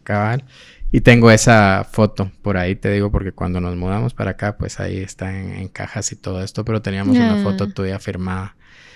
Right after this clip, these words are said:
Speaker 1: Eh, recuerdo un... un,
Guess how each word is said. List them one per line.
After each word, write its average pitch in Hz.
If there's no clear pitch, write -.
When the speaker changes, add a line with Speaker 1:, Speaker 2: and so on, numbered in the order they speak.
Speaker 1:
Eh, 95
recuerdo 151
un... 156
un, 135